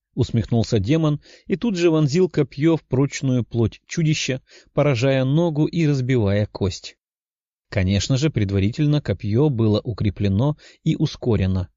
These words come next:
иначе оно вряд ли пробило бы шкуру. Все же монстры в стадии завершения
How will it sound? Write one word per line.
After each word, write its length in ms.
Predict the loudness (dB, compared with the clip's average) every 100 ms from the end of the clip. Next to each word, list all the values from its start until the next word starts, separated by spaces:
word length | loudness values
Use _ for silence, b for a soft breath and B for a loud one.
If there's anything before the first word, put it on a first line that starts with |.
| _ B B
иначе 420 | -2 -2 -2 -2
оно 200 | 0 0
вряд 300 | 2 2 2
ли 80 | 0
пробило 440 | 0 0 2 2 2
бы 140 | -2
шкуру. 600 | -4 -6 -4 -4 -4 -8 _ _ _ B B B
Все 240 | -2 2 2
же 140 | 2
монстры 440 | 2 0 0 -2
в 60 | -2
стадии 320 | 0 0 2
завершения 840 | 0 2 0 0 0 0 0 -2